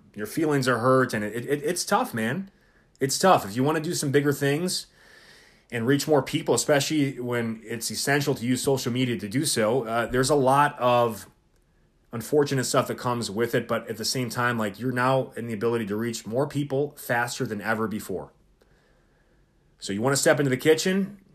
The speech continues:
you gotta be able to handle the heat. And if you have something that's passionate, that you're passionate about,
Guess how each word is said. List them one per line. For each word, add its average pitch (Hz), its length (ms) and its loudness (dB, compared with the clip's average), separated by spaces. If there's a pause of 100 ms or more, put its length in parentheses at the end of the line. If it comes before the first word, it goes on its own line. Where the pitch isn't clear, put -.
(120)
you 113 80 -6
gotta 117 120 2
be 120 60 0
able 117 120 2
to 110 60 -2
handle 120 240 -2
the 117 80 -2
heat. 101 280 -4 (500)
And 113 480 -2 (120)
if 107 120 -12
you 117 120 -4
have 135 200 6
something 135 460 0
that's 110 180 -2
passionate, 131 640 0 (880)
that 110 120 -10
you're 107 100 -6
passionate 143 440 2
about, 127 560 2